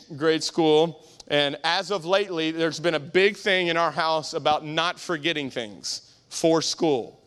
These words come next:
Um, so it's like, "Don't forget your lunch. Don't forget." Any parents in here on repeat on a lot of things? Repeat, just constant repeat. "Hey, you need shoes, shoes, shoes. You're going to school. You need shoes, shoes, shoes."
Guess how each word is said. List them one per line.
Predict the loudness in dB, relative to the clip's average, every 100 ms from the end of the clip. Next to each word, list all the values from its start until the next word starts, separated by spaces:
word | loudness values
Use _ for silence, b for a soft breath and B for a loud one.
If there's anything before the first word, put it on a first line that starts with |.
| b b b b b b b b
Um, | 0 2 0 0
so | 2 2
it's | 4
like, | 2 2 0
"Don't | -4 -2
forget | -4 -2 0
your |
lunch. | 0 -2 -2
Don't | -2 -2
forget." | -4 -2
Any | 0
parents | 2 2 2 2
in |
here | 2 2 0 0
on | 2 2
repeat | 0 0 0 0 -2
on | 0 2
a |
lot | 4 2
of | 0
things? | -2 0
Repeat, | 2 2 2 0 0
just | -6 -6 -4
constant | -2 0 -2 -2
repeat. | 0 0 0 -2 B B 0
"Hey, | 0
you | 0
need | -2 0
shoes, | 2 2 2 -2 B -2
shoes, | 2 4 4 2 -4 -6
shoes. | 0 4 4 4 -2 -4
You're | -2
going | 2 2
to | 2
school. | 2 2 4
You | 2
need | 2
shoes, | 4 6 6 6 2 -4 B B
shoes, | 0 4 8 8 8 2 -2 -4 B B B
shoes." | 2 4 6 8 8 6 0